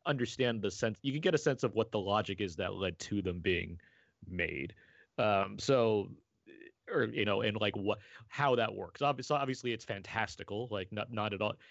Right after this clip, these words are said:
It doesn't have to make sense, although I think the, the, within the movie's logic, it makes its own level of sense. I'm sure, like, if you asked Peele, he could explain to you exactly how it works in terms of what his movie's telling you.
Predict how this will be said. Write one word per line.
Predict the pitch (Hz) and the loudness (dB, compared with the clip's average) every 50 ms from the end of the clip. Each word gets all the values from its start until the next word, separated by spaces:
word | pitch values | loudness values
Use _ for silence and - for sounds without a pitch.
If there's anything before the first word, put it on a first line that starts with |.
| - | -4
It | - 139 | 2 2
doesn't | 131 135 - 123 - _ - _ | 2 2 2 -2 -6 _ -20 _
have | - - - - 147 123 - | -16 -14 -6 -2 -2 -2 -2
to | - 135 123 | -4 -6 -4
make | 113 107 98 - | -2 -4 -4 -4
sense, | - - - 127 107 101 - - | -8 -6 -4 -4 -4 -4 -6 -4
although | 104 101 98 104 101 | -4 -4 -2 -2 -4
I | 98 | -2
think | 98 110 101 87 | -2 -4 -6 -4
the, | _ 107 101 - - _ | _ -6 -6 -6 -12 _
the, | - 117 117 117 - - - - - - | -2 -2 -2 -2 -8 -12 -18 -20 -20 -2
within | - 131 131 - 170 160 | 2 2 4 6 4 4
the | 151 139 | 4 4
movie's | 139 143 143 120 120 104 92 | 6 6 4 4 4 0 0
logic, | 110 104 120 131 120 107 104 98 101 | 0 2 4 4 4 4 0 -2 -2
it | 104 92 | -4 -4
makes | 95 92 95 90 - 101 | -2 -4 -4 -4 -6 -12
its | 90 - | -6 -6
own | 98 90 82 | -6 -6 -4
level | 90 90 85 87 | -6 -6 -6 -6
of | 87 - | -10 -10
sense. | - 71 69 | -10 -8 -8
I'm | 101 92 | -8 0
sure, | - 123 117 | 4 4 4
like, | 113 104 - | 4 4 2
if | 98 98 | 0 0
you | 98 | 0
asked | 104 104 101 - - | 2 2 0 -2 -4
Peele, | _ - 120 113 101 98 95 92 - _ _ _ | _ -2 0 2 2 2 0 -2 -4 _ _ _
he | - 120 | -6 -2
could | - 117 | -2 -2
explain | 110 - - - 113 117 113 104 | -2 -2 -4 -4 -2 -2 -2 -2
to | - 110 | -2 0
you | 104 101 95 98 101 - | 0 0 0 -2 -2 -4
exactly | 113 92 87 90 104 98 95 - 113 95 | -4 -4 0 0 0 0 0 -2 -4 -2
how | 92 - - 123 113 104 | -2 -2 0 2 2 2
it | 101 90 | 2 -2
works | 104 95 101 98 95 - - - | -2 -4 -4 -4 -4 -8 -12 -12
in | 95 | -12
terms | - - 107 98 92 90 95 | -6 -6 -6 -6 -6 -6 -6
of | 92 85 78 85 | -6 -6 -8 -8
what | 87 92 98 87 | 0 0 0 2
his | - 98 92 80 | 0 -4 -4 -4
movie's | 90 98 98 90 92 90 85 - | -4 -4 -2 -2 -2 -4 -4 -4
telling | - 92 85 85 87 - | -6 -6 -6 -6 -6 -6
you. | 67 82 - | -4 -6 -6